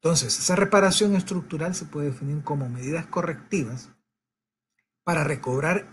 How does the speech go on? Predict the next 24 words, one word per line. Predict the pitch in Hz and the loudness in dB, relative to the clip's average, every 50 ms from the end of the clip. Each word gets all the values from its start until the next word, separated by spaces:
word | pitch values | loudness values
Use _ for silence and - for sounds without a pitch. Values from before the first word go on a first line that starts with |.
| - - | -6 -2
el | 175 175 180 180 175 | 0 2 2 4 2
nivel | 156 147 147 156 160 170 170 156 151 - | 2 2 2 2 2 2 0 -2 -4 -4
de | 147 135 | -2 -2
servicio | 123 - 123 113 117 139 160 165 - - 165 151 | -2 -2 -4 -4 -4 -2 -2 0 0 0 0 -2
original | 139 131 120 131 123 127 156 190 233 262 - - - _ _ _ _ _ | -2 -4 -4 -4 -4 -2 0 0 -2 -2 -6 -12 -20 _ _ _ _ _
o | - 165 | 0 2
mejorar | 156 151 127 117 127 127 135 139 165 | 2 2 2 0 0 0 2 2 2
el | 165 160 | 2 2
comportamiento | 151 - 131 131 127 127 120 120 - - - 123 135 147 156 160 151 143 - 170 180 214 233 - - - _ _ _ _ _ _ _ _ _ _ _ _ _ _ _ _ _ | 0 -2 -2 -2 -4 -6 -8 -10 -10 -8 -4 -2 0 0 0 0 0 -2 0 0 0 0 -2 -4 -12 -20 _ _ _ _ _ _ _ _ _ _ _ _ _ _ _ _ _
ante | - 160 160 147 - 151 147 | -2 0 0 2 2 0 0
las | 127 113 - - - | 0 -2 -6 -8 -6
fallas | - 123 120 120 113 107 - | -6 -4 -4 -4 -4 -6 -6
encontradas. | - 123 123 - 143 147 - 214 233 202 135 - - _ _ _ _ _ _ _ _ - | -6 -4 -2 -2 -2 0 2 4 4 4 2 -2 -8 _ _ _ _ _ _ _ _ -14
Observen | 127 - 143 143 147 170 165 | -6 -2 0 2 2 2 0
que | - 143 131 | 0 -2 -4
cuando | 131 123 127 123 | -4 -4 -2 0
ya | 123 135 147 | 0 2 2
hablamos | 151 160 170 175 185 175 | 4 4 6 6 6 6
de | 180 | 6
reparación, | 170 165 156 135 - 147 139 131 127 - 202 214 214 - | 4 2 2 2 2 2 2 4 4 6 6 4 4 2
esto | 151 135 - - | -2 -4 -4 -4
está | - - 151 147 | -4 -2 -2 0
asociado | 143 135 - 135 117 - 147 147 156 151 | 0 0 0 -2 -2 -2 0 0 0 0
directamente | 139 135 131 139 143 131 - 147 147 147 147 135 131 123 - - 117 | 0 0 0 -2 -2 -2 -4 -4 -2 0 2 2 0 0 -2 -6 -12